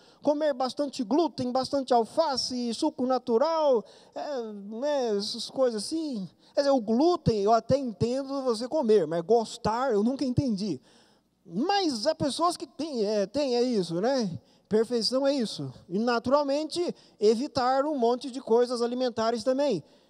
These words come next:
É, seja desde uma costelinha, um franguinho e, principalmente, um, é um refrigerante escuro, eu não me lembro agora o nome, mas aquilo lá, olha, né, compromete a perfeição de qualquer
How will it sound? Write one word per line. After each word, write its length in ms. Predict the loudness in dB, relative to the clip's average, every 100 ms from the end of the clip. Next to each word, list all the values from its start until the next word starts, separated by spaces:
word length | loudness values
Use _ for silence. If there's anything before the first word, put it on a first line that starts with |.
| _ -14
É, 280 | -12 -8 -4
seja 400 | 0 0 0 2
desde 360 | 2 2 0
uma 360 | -4 -2 -2 -4
costelinha, 840 | -4 -2 -2 -2 -2 -2 0 0
um 120 | 0
franguinho 720 | 0 0 0 0 0 0 0 0
e, 600 | 0 -2 -2 -2 -2 -2
principalmente, 640 | -2 -4 2 2 2 -6 -8
um, 220 | -8 -10 -12 _ _ _
é 80 | -10
um 140 | -6
refrigerante 720 | -4 -6 -4 2 2 2 -4 -8 -8 -6
escuro, 720 | -6 -8 -12 0 2 2 4
eu 140 | 4 4
não 100 | 2
me 80 |
lembro 240 | 4 4 6
agora 240 | 6 4
o 20 |
nome, 360 | 6 6 6 2
mas 240 | -4 -2
aquilo 320 | 0 0 2 4
lá, 180 | 4 4 2
olha, 440 | 2 0 -2 -4 -6 -12 _ _
né, 160 | -4 -4 2
compromete 680 | 2 6 4 4 2 2 0
a 60 |
perfeição 560 | 0 -2 -2 0 0 0
de 80 | 0
qualquer 260 | -2 2